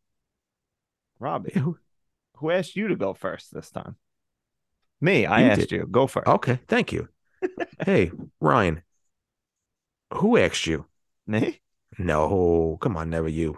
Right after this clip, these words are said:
Speaker 1: Oh, okay.
Speaker 2: Who asks random people in the fucking parking garage to go the wrong way? They constantly go the
Speaker 1: I don't
Speaker 2: wrong
Speaker 1: get
Speaker 2: way.
Speaker 1: it.
Speaker 2: So there's a ramp that goes up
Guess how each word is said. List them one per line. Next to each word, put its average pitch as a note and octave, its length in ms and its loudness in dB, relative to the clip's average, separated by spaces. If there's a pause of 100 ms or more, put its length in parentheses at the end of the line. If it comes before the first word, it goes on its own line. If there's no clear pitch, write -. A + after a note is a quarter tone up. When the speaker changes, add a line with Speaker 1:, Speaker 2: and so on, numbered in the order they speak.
(220)
Speaker 1:
Oh, G2+ 240 -6
okay. - 200 -16 (1200)
Speaker 2:
Who B3 260 2
asks A3 200 0
random F#3+ 340 2
people - 360 -2
in B2 140 -2
the A#2+ 100 2
fucking A3 680 -4 (160)
parking C4 440 2
garage D#2 520 -2 (300)
to B2 120 0
go F#2 580 2 (220)
the C3+ 140 0
wrong F#2 680 0 (280)
way? D3 680 0 (1300)
They - 120 -4
constantly F#2+ 600 0
go D#2 460 0 (260)
the - 80 -8
Speaker 1:
I F2 100 -6
don't E2 80 2
Speaker 2:
wrong D2+ 140 -2
Speaker 1:
get D2+ 100 -4
Speaker 2:
way. F#2+ 140 0
Speaker 1:
it. - 60 -4 (420)
Speaker 2:
So - 160 0
there's E2 160 0
a E2+ 80 2
ramp F2 360 2
that G2 140 0
goes F2 260 0 (100)
up B2+ 220 -2